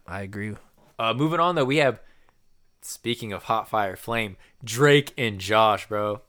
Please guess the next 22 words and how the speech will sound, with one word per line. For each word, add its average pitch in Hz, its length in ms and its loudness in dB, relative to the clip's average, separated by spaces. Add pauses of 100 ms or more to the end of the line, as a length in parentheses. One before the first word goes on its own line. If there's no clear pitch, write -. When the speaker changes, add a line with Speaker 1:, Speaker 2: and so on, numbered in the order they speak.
(120)
Speaker 1:
Superior. 135 1000 -6 (840)
It's 123 220 -4
slightly 160 600 4
better 156 260 4
than 151 160 0
iCarly. 147 1000 2 (560)
All 139 220 4
the 151 140 6
characters 147 580 2
are 131 100 -2
fire. 139 840 0 (360)
There's, 156 300 2 (260)
you 175 120 -6
can't 156 260 4
name 139 180 2
a 117 60 0
bad 110 260 -2
episode 104 380 -6
of 95 80 -8
Drake 98 240 -8
and 95 80 -10
Josh. 92 460 -10